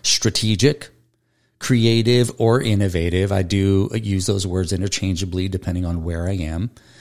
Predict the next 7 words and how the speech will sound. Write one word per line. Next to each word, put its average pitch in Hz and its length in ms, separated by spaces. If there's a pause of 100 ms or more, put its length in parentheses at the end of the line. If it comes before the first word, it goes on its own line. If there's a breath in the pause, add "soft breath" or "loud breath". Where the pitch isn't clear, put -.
(340 loud breath)
and 110 400
empathetic. 110 800 (300)
Now, 107 140
why? 95 340
Real 107 220
quick, - 360 (120)
okay? 87 260